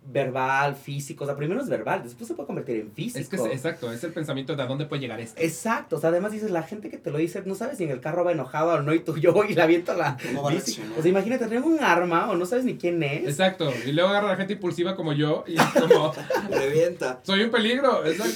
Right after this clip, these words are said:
Speaker 3: Y, y justo creo que la golondrina juega un papel en la sociedad muy importante porque trae en la primera mitad del año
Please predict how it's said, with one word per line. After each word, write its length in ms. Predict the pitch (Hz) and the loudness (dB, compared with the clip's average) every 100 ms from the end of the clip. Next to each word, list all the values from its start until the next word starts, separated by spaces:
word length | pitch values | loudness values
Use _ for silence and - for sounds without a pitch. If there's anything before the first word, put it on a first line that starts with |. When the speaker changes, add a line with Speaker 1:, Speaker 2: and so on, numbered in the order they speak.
| - | -4
Speaker 3:
Y, 40 | 185 | -8
y 40 | |
justo 260 | - 185 - | -6 -8 -8
creo 120 | 214 | -6
que 80 | 214 | -2
la 60 | |
golondrina 560 | 185 170 170 165 151 139 - - - | 0 -2 -2 -4 -4 -10 -18 -20 -14
juega 260 | - 160 160 | -4 -2 -2
un 100 | 156 | -4
papel 340 | 131 135 135 | -4 0 0
en 280 | 131 120 104 | -2 -6 -10
la 100 | 107 | -12
sociedad 340 | 113 104 113 | -12 -12 -12
muy 140 | 120 120 | -10 -12
importante 440 | 113 123 117 - | -12 -14 -14 -14
porque 240 | - - - | -16 -14 -10
trae 180 | 131 | -8
en 80 | 143 | -8
la 100 | 135 | -10
primera 540 | 104 117 120 127 123 117 | -10 -12 -10 -10 -12 -12
mitad 260 | 110 101 117 | -12 -10 -8
del 140 | 123 | -6
año 340 | 127 113 110 | -6 -8 -12